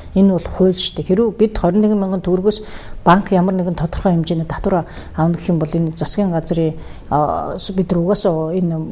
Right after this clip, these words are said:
мөнгүүдийг төлөх зорилж жил болгон гуравс төгрөг, төгрөг, төгрөг ба,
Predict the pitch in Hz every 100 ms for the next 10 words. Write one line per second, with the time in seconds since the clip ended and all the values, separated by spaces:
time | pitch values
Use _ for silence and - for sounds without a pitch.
0 | 220 240 196 180 185 185 160 175 156 -
1 | 170 160 151 175 165 156 165 156 165 165
2 | - 170 156 156 - - - 165 160 156
3 | 147 - - - - - 165 156 151 135